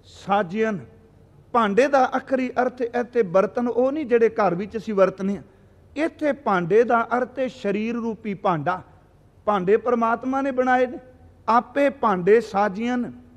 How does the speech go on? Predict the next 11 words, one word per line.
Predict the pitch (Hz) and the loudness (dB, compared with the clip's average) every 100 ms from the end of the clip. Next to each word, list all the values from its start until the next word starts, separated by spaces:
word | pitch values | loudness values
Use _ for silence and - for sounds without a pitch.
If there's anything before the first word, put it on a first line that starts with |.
| - - _ - | -20 -20 _ -6
ਆਪੇ | 226 240 - 277 | -2 -2 0 2
ਪੂਰਨ | 269 - 226 226 254 277 277 - - - | 2 0 -6 -2 0 0 -4 -10 -20 -20
ਦੇ, | 151 131 254 240 - - - - _ - - | -10 4 4 4 -2 -20 -20 -20 _ -20 -6
ਇਕਨੀ | 330 - 349 339 302 | -6 -4 -6 -4 -4
ਦੁੱਧ | 151 233 247 277 | 0 0 0 -6
ਸਮਾਈ | - 190 196 247 254 | -6 -4 0 0 2
ਹੈ, | 220 220 285 - - - - | 6 6 4 -6 -20 -20 -8
ਇੱਕ | 269 262 | -8 -8
ਚੁੱਲ੍ਹੇ | 233 269 285 269 220 277 381 - - - - - 190 | -12 -4 2 4 6 4 2 -10 -20 -20 -20 -6 -2
ਰਹਿਣ | 214 320 269 | 2 2 0
ਚੜ੍ਹੇ।" | 196 196 165 | 0 -2 -2